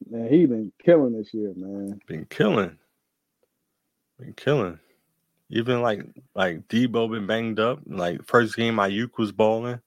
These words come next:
Speaker 1: Mm-hmm.
Speaker 2: They ain't been using Kittle as much, but, you know, he's always still there. But, you know, I guess if it ain't broke, don't fix it. They just riding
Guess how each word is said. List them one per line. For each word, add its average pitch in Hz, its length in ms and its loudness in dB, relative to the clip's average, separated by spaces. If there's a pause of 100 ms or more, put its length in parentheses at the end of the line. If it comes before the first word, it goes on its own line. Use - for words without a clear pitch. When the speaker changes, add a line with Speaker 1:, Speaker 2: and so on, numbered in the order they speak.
(600)
Speaker 1:
Mm-hmm. 104 320 -6 (280)
Speaker 2:
They 101 80 0
ain't 131 200 2
been 127 120 0
using 117 280 -4
Kittle 131 320 4
as 92 180 -2
much, 98 360 -2
but, 82 160 -4
you 107 120 -2
know, 90 180 -2
he's 110 180 -2
always 95 300 0
still 92 280 -2
there. 98 380 0
But, 78 280 -6 (1080)
you 117 80 -10
know, 85 100 -2
I 82 100 -2
guess 110 280 4
if 104 100 2
it 104 100 0
ain't 110 180 -2
broke, 110 220 -2 (240)
don't 107 260 0
fix 110 280 2
it. 87 80 -6
They 85 300 2
just 95 200 -6
riding 107 600 6